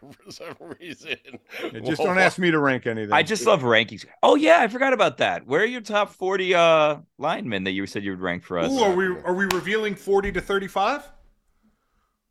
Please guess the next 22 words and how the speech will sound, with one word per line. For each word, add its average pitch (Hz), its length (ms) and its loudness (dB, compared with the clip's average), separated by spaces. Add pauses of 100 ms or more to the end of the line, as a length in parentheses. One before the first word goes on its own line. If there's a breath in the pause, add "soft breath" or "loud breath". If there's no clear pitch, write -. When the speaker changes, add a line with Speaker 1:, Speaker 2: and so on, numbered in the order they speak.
(140)
Speaker 2:
A, 214 280 4
I 165 200 0
never 175 320 -2
said 170 260 2
I'd 143 240 2
rank 165 240 0
them, 131 220 -2
and 120 120 -6
B, 151 220 2
I 135 80 2
never 143 320 0
will 143 220 4
rank 113 240 -2
them. 113 160 -6
I 139 100 2
hate 165 260 -2
ranking. 107 460 -8
I 127 120 -2
hate 165 200 0
Speaker 3:
Why? 139 140 6
Speaker 2:
ranking 98 320 2
players 135 420 -6